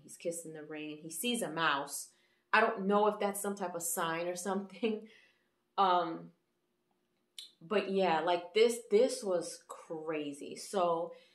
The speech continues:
then you see that Rhaenyra, you also see that Rhaenyra, um,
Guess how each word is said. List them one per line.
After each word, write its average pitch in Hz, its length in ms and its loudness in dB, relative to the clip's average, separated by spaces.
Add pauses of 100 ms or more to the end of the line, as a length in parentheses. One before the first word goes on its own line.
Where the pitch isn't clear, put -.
(240)
then 262 360 4
you 208 100 0
see 185 300 -2
that 170 240 0
Rhaenyra, 175 760 -2
you 180 180 -4
also 185 260 0
see 185 220 -8
that 165 200 -4
Rhaenyra, 170 600 -4 (260)
um, 156 460 -6